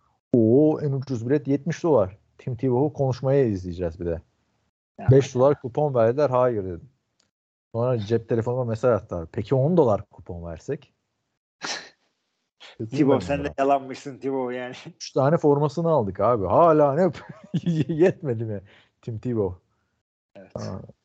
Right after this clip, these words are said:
Speaker 1: yazacağım abi. Bak gelen mesajlar şu. Hey Kaan.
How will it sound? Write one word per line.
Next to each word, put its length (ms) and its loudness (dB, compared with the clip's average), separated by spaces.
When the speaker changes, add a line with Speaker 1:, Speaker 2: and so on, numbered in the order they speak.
Speaker 1:
yazacağım 380 -2
abi. 320 0
Bak 300 -2
gelen 260 -2
mesajlar 420 0
şu. 420 -10
Hey 200 2
Kaan. 320 -4